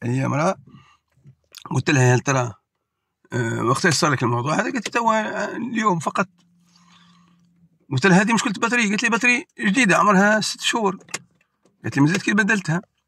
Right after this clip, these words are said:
وقلت: "الحق أنا وقت نجي نشوف ال-، في الضمان تاع ال-، تاع البطارية نلقاها شريتها في شهر تسعة،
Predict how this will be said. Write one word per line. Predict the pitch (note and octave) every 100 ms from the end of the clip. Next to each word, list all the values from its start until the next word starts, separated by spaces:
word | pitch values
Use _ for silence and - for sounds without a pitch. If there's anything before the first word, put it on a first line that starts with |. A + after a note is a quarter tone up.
| _ _ _ _ _ _ _ _ _ _ _ _ _ _ _ -
وقلت: | G#2 A#2
"الحق | C#3+ F#3 B2
أنا | B2+
وقت | B2+ C3+
نجي | B2+
نشوف | C3 D#3+ C3+
ال-، | B2+ A2+ _ - _
في | -
الضمان | A2 B2+ D#3 D#3+
تاع | - A2
ال-، | A#2+ A2 - _ _ _ _ -
تاع | A#2
البطارية | A2+ G#2 G2+ D#3 G3+ - _ _ _ _ _
نلقاها | D3+ D#3 G3 G3
شريتها | - D#3 E3+ G3
في | F3+ G#3 G#3+ - _ _ _ _ _ -
شهر | - F3 E3 D3+ C3+
تسعة، | B2 G3 - B3+